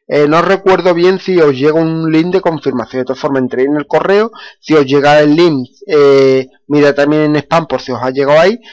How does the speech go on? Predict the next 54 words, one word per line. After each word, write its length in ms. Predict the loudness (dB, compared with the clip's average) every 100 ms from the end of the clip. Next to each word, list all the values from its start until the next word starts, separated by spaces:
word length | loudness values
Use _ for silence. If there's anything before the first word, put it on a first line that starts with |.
| _
Si 80 | -6
os 60 | -2
llega 180 | 0
el 120 | 2 0
link, 180 | -2
pincháis 380 | -6 -10 -4 -2
el 100 | -2
link 140 | -2 -4
y 40 |
confirmáis. 640 | -6 -6 -8 -8 -10 -12 _
Simplemente 580 | -12 -8 -6 -4 -6 -10
eso. 140 | -14 _ -20 _
Que 80 | -6
no 100 | -2
os 140 | 0
ha 40 | 0
llegado, 280 | 0 -2 -2
por 120 | -2
lo 60 |
menos 140 | -2 -4
no 140 | -2
hace 200 | -4 -6
falta. 400 | -12 -12 -12 -20 -20 -20 _ -20 _ -6
Ahora 220 | -2 0
le 120 | 0
damos 240 | -2 -2
a 40 | -2
entrar. 420 | -2 -2 -2 -6 _ _ _ _ _ _ _ _ _ _ _ _ _ _ _ -20 -6
Aquí 260 | -6 -2 0
ponemos 380 | 0 0 0
nuestro 400 | -2 -4 -4 -2 0 2 2 -2 -8 -20 -20 _ _
correo 540 | -2 0 2 2 -2
y 120 | -4 -6
aquí 200 | -2 -2
la 120 | 0
contraseña 480 | -2 -4 -8 -8 -4
que 80 |
hayamos 260 | -2 -2 -6
puesto. 400 | -10 -18 -18 -20 -20 -20 _
Siempre 320 | -2 0 2
apuntarlo 500 | 0 -2 -2 0 0
todo 160 | 0 0
en 100 | 0
una 160 | 0
libreta 360 | 0 -2 -2 -4
o 40 |
un 80 | -4
cuaderno 400 | 0 0 0 -2
para 200 | -2 -2
que 80 | -2
no 120 | -4
tengamos 360 | -4 -2 -2 -4
que 80 | -8
estar, 340 | -6 -6 -6